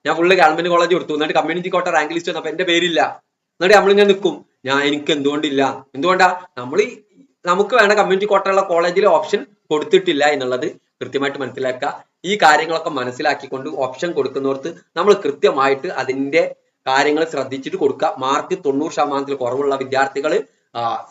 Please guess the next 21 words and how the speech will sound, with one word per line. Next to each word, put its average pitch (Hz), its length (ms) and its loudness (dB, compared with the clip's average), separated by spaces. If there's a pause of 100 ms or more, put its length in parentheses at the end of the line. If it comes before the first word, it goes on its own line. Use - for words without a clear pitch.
സെൽഫ് 143 180 4
ഫിനാൻസിങ് 160 340 -2
കോളേജ് 139 280 -2
കുറച്ച് 131 260 -6
ഓപ്ഷൻ 139 260 -4
കൊടുത്താൽ, 127 220 -4
അല്ലെങ്കിൽ 139 180 -4
ചിലപ്പോൾ 139 200 0
എവിടെയും 143 340 -2
ഇല്ലാതെ 127 420 -4 (240)
വേറെ 135 140 2
അടിയിൽ 143 340 0
കൊടുത്താൽ 214 280 4
മതി, 208 160 0
കുറച്ച് 147 260 -2
അടിയിൽ 147 200 0
കൊടുത്താൽ 139 240 -2
മതി. 113 120 -8 (260)
ആദ്യം 170 240 4
ഗവൺമെന്റ് 156 360 0
എയ്ഡഡ് 135 260 0